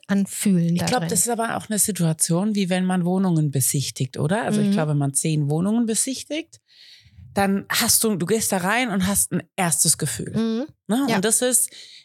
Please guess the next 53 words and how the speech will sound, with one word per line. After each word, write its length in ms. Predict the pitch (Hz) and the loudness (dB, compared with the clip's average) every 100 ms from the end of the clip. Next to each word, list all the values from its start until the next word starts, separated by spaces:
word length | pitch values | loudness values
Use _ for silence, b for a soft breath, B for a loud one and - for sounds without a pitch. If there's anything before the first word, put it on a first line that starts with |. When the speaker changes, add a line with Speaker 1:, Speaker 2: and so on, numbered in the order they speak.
| _ - | _ -2
Speaker 2:
ähm, 380 | 190 185 185 - | 0 2 2 0
da 140 | - 165 | -2 0
kommt's 300 | 208 196 - | 0 0 -2
drauf 220 | 180 - | -2 0
an, 200 | 196 208 | 0 0
auf 180 | 127 - | -2 -2
was 180 | - - | -2 0
für 80 | |
einen 100 | 156 156 | 0 -2
Schnitt 280 | 226 233 | -4 -4
stehst 360 | - 226 208 - | -4 -2 -2 -4
du 60 | 190 | -2
denn? 220 | 202 196 | 0 0
Magst 360 | 165 160 - 165 | 0 0 -2 0
du 80 | |
Dachschrägen, 640 | 147 175 - - 185 180 170 | -2 0 0 0 0 0 0
magst 300 | 160 - 143 | 0 -2 -4
du 40 | |
keine 300 | 185 208 220 | -2 -2 0
Dachschrägen? 600 | 208 147 - - 202 202 | -2 0 -2 0 -2 0
Willst 260 | 180 180 - | 0 0 0
du 60 | 165 | -2
viel 240 | - 156 | 0 2
Helligkeit, 760 | 175 190 196 - 190 190 180 | 2 0 -2 -4 0 0 0
willst 320 | 175 170 - 160 | 0 0 0 0
du 60 | |
nicht? 540 | 170 247 - - - - | 0 0 -2 -8 -8 -4
Also 160 | 170 190 | 0 2
nicht 140 | 262 | 2
so, 100 | 180 | 2
da, 120 | 131 | 0
ich 120 | - | -2
glaub, 240 | - 190 185 | -2 -4 -2
da 140 | 190 | -4
hat 140 | 190 - | -4 -2
man 140 | 165 | -2
so 120 | 165 156 | 0 -2
ein 80 | |
paar 220 | 147 156 - | 0 -2 0
erste 320 | 151 - 135 | 0 0 -2
bauliche 540 | 139 139 175 240 269 | 0 0 0 -2 0
Sachen, 320 | 247 254 254 233 | 0 0 -2 -4
die 100 | 220 | -2
gleich 260 | 214 220 | -2 -2
Speaker 1:
Mhm. 60 | 233 | -2
Speaker 2:
ein 40 | |
gutes 340 | 214 214 226 214 | -4 -4 -4 -4
oder 120 | 190 | -2
ein 100 | 196 | -4
schlechtes 420 | 220 208 - - | -4 -4 -2 -2
Gefühl 340 | 220 - 226 | -4 -2 0
machen. 300 | 214 220 220 | 0 0 0
Speaker 1:
Mhm. 60 | 262 | -2